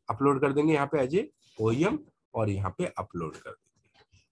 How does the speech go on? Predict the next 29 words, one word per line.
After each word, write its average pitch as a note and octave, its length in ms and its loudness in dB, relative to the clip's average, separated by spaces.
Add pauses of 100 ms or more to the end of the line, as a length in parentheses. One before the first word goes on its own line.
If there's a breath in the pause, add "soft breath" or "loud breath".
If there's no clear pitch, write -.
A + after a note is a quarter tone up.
और G#3 160 6
एक C4 140 2
option C#3+ 300 2
से C3+ 100 0
यहाँ B2+ 160 2
पे A3 80 0
deemed G#2 500 2
ओईएम। - 840 -14
Deemed A3+ 340 6
ओईएम B2 260 6
कब G#2+ 240 -2
बन G2+ 160 0
सकते G#2 300 -4
हो A#2 160 0
आप, A3 160 0 (300)
आप F3 260 4
ये F3+ 140 4
डीम्ड D#3+ 380 2
ओईएम A2+ 340 0
भी E3 140 -2
बन G#2 220 -2
सकते E2+ 320 -12
हो - 80 -16 (120)
कभी, C#3 180 4 (500 soft breath)
यदि F#3 180 4
कंपनी F3 420 2
बाहर A2 520 2
की - 200 -12
है, - 120 -10